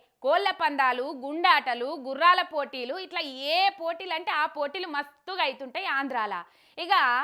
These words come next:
మనము పందెం గాయకపోతే మన ఇజ్జత్ పోతదన్నట్లే, ఇజ్జత్కే సవాల్ అని చెప్పేసి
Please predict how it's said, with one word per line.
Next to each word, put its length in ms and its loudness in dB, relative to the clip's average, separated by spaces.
మనము 320 0
పందెం 460 0
గాయకపోతే 840 2
మన 140 2
ఇజ్జత్ 460 2
పోతదన్నట్లే, 880 0
ఇజ్జత్కే 540 2
సవాల్ 380 2
అని 180 -2
చెప్పేసి 680 -4